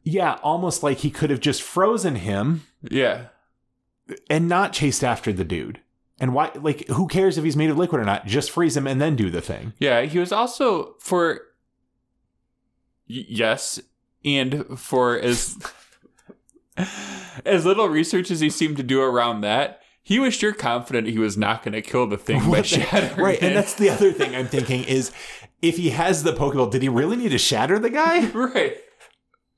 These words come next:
Speaker 1: That kind of felt like a dick move at that point.
Speaker 2: <laughs> Maybe, maybe the thing only captures, uh,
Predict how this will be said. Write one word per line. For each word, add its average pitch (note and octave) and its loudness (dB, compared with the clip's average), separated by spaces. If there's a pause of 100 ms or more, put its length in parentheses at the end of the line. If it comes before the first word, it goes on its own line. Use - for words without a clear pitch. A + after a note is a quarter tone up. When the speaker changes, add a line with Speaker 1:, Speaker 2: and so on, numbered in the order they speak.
(320)
Speaker 1:
That F#3+ -2
kind C4+ 2
of C#4+ 0
felt G#3+ 0
like D#3+ 0
a D3+ 2
dick D#3 -2
move A3+ 2
at - -2
that - -2
point. E2 -2 (520)
Speaker 2:
<laughs> - - (840)
Maybe, F4+ -2 (300)
maybe B3 0
the E4 -2
thing A#3+ 0
only D#3 0
captures, C#3+ -4 (340)
uh, A#2 2